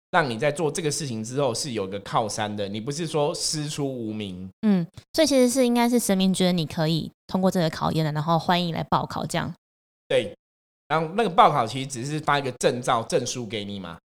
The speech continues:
Speaker 1: 让你，让你行走江湖，有没有？
Speaker 2: 嗯。
Speaker 1: 你是有牌照的，
Speaker 2: <laughs>
Speaker 1: 而不是没有牌照的。
Speaker 2: 是。
Speaker 1: 那有牌照就是，当然很多神佛就会一起来护持嘛，就会来一起来保佑。那个状况其实是非常不一样的。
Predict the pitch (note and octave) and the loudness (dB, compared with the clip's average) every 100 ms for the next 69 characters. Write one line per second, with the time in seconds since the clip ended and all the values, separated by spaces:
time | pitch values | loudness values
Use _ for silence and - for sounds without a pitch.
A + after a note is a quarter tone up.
0 | _ - D#3+ A#2+ G#2+ - F3+ E3 A2+ G2+ | _ -4 -2 -4 -10 0 2 2 -2 -6
1 | - B2 D#3+ D#3 A2+ - B2+ C#3 B2 G#2+ | -4 -4 0 0 0 0 0 0 -4 -6
2 | G2+ A#2 A#2 G3+ F#3 E3+ - C#3 - A2 | -4 -4 -2 -2 -2 -4 -6 -8 -6 -6
3 | G2+ G#2+ G#2 A2 B2 G#2 F#2 E2+ - G#3+ | -4 -4 -4 -2 -2 -2 -8 -10 -4 4
4 | C#4+ F4 D#4 - D#3+ E3+ C3+ C3+ G2 G#2+ | 4 4 4 2 2 0 0 -2 -2 -6
5 | G#2 B2 G#2+ B3+ A3+ D3 C#3 G3+ D#3+ D3+ | -4 -4 0 2 4 4 4 4 4 2
6 | F#3+ D3 - E3 C3 C3 - _ _ A#2+ | -2 -2 0 2 2 -2 -10 _ _ 0
7 | D3+ F3 C#3+ C#3 C3 C#3+ C#3+ C3+ A#2 G2+ | 2 4 2 2 4 2 0 -2 -2 -2
8 | G2+ - A2 - - G#2 G#2 F#2 C3+ C#3 | -4 -4 -2 -2 -4 -4 -6 -6 -2 0
9 | C3+ C3+ A2 A2 A2 G2 G#2+ A2+ F#2 - | 0 -2 -2 -2 -2 -4 -2 -2 -4 -10
10 | _ _ - B3+ F3 F#3 E3+ D#3+ A#2+ A#2+ | _ _ -4 -2 2 2 2 0 -2 -2
11 | C#3+ A2+ C3+ A2 A#2 A2 F#2+ A2 F#2 F2 | -4 0 0 0 -2 -6 -2 -2 -2 -8